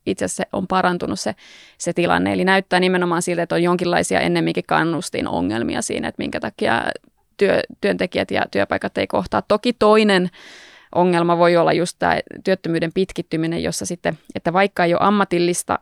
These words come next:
ongelmaa sinänsä, niin sit se osaaminen rapautuu. Et jos on kaksi vuotta ollut vaikka työttömänä, niin sitten on jo työnan-, työnantajien silmissä niin kuin vähän semmoinen epäilyttävä, epäilyttävä tapaus, että tää on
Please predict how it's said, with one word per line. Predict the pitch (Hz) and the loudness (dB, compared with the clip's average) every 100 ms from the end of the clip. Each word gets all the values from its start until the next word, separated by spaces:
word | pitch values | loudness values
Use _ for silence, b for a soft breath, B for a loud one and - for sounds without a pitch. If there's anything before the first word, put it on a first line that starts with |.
| - | 0
ongelmaa | 190 180 170 175 | 2 2 0 -2
sinänsä, | 175 185 185 170 - - | -2 -2 -2 -2 -4 -4
niin | 180 | -4
sit | 180 | -4
se | - | -4
osaaminen | 175 175 170 160 160 | -2 -2 -2 -2 -2
rapautuu. | 165 170 - - - - | -2 -4 -4 -4 -4 -6
Et | - | -6
jos | 185 175 | -6 -4
on | |
kaksi | 180 175 - | -4 -4 -2
vuotta | 165 180 - 185 b b b b b | -2 -2 -4 -6 b b b b b
ollut | 170 165 | 0 2
vaikka | 175 175 | 2 0
työttömänä, | 185 180 - 151 165 165 - | 2 2 0 -6 -2 -4 -4
niin | 175 | -4
sitten | 170 170 170 170 - _ - | -4 -4 -2 -2 -6 _ -4
on | 175 | 0
jo | 170 | 0
työnan-, | 180 175 175 175 - - | 2 2 2 0 -4 -4
työnantajien | 196 180 170 - 190 180 175 160 | -2 0 -2 -2 0 2 2 0
silmissä | - 147 156 165 - | 0 0 -2 -4 -4
niin | - - | -2 -2
kuin | - | -2
vähän | - 220 - | -2 -2 -2
semmoinen | - - - | -2 -2 -2
epäilyttävä, | - - - - - 226 220 B B B B B B B _ | -4 -4 -6 -6 -4 -2 -4 B B B B B B B _
epäilyttävä | - 196 175 185 - 185 | 0 4 4 2 0 0
tapaus, | 196 196 - - 202 | 0 0 0 0 -2
että | - - | -4 -2
tää | - 180 | 2 4
on | 160 147 | 4 0